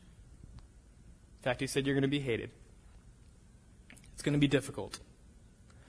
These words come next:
Life will be hard. In Christ,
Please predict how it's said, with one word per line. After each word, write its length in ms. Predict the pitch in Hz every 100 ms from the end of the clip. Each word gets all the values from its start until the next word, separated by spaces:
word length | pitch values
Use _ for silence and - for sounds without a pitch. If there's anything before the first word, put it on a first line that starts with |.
| - - -
Life 320 | 131 143 -
will 260 | 135 147 139
be 220 | 127 123
hard. 420 | 120 113 107 107 - - - - - - - - - - - - - - - -
In 160 | 120 117
Christ, 800 | - 139 120 107 - - -